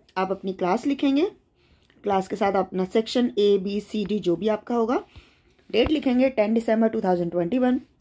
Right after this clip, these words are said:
आपका नाम और आपकी टीचर का नाम लिखेंगे और उसके बाद ये वर्कशीट शुरू कर देंगे।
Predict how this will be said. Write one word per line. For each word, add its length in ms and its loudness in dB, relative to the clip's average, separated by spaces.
आपका 300 -4
नाम 220 0
और 80 0
आपकी 220 -4
टीचर 240 -2
का 120 -6
नाम 180 -8
लिखेंगे 340 -12
और 80 4
उसके 200 0
बाद 100 2
ये 60 6
वर्कशीट 320 0
शुरू 180 2
कर 120 -4
देंगे। 220 -12